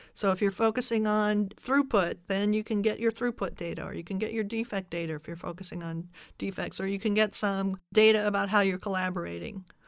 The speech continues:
Or if you're doing something that requires more subjective data, maybe you can gather it in the retrospective. But choosing the focus ahead of time will help you know what data will be helpful. So you can use your data.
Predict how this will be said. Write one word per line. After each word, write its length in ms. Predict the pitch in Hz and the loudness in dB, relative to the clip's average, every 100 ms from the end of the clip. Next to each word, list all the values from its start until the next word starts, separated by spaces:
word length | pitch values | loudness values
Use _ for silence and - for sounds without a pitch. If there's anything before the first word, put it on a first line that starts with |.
| - | 0
Or 580 | 339 403 220 208 320 349 - | 6 8 10 8 4 2 2
if 120 | 226 | 2
you're 160 | 240 240 | 4 2
doing 220 | 233 233 | 4 2
something 520 | 233 226 226 214 214 | 2 0 0 0 0
that 180 | 208 208 | 0 0
requires 480 | 202 196 202 190 190 | 0 0 0 0 0
more 100 | 196 | -4
subjective 520 | 185 190 190 190 196 | -2 -4 -4 -6 -6
data, 220 | 226 254 | -4 -4
maybe 280 | 277 220 220 | -2 0 0
you 100 | 226 | 0
can 200 | 226 208 | 0 0
gather 360 | 208 196 196 190 | 2 2 2 0
it 60 | |
in 100 | 196 | 0
the 80 | 185 | -2
retrospective. 760 | 180 185 180 - 185 - 190 185 - | -4 -6 -8 -6 -8 -8 -14 -12 -8
But 200 | 190 185 - | -8 -8 -10
choosing 400 | - 254 269 247 | -6 -2 -2 -2
the 80 | 208 | -2
focus 380 | 226 214 202 202 | -2 -2 -4 -8
ahead 200 | 202 254 | -6 -6
of 140 | 226 | -4
time 280 | 190 175 180 | -6 -6 -6
will 180 | 175 175 | -6 -2
help 340 | 202 208 - | 0 0 -2
you 240 | 233 214 226 | -4 -2 0
know 640 | 220 190 180 180 196 254 - - _ | 0 0 0 0 -2 -2 -8 -20 _
what 480 | - 185 214 214 202 | 0 6 6 6 0
data 600 | 190 208 196 175 185 247 - _ _ _ _ _ - | 4 4 4 2 0 0 -6 _ _ _ _ _ -4
will 160 | 196 190 | 0 0
be 180 | 196 | 0
helpful. 520 | 185 185 180 - 185 190 _ _ - | 2 2 0 -4 -6 -10 _ _ -16
So 160 | - | -6
you 80 | 190 | -2
can 240 | 185 190 180 | 0 0 4
use 320 | 226 247 240 | 4 4 2
your 80 | 208 | 0
data. 520 | 202 180 - - | 0 -2 -4 -8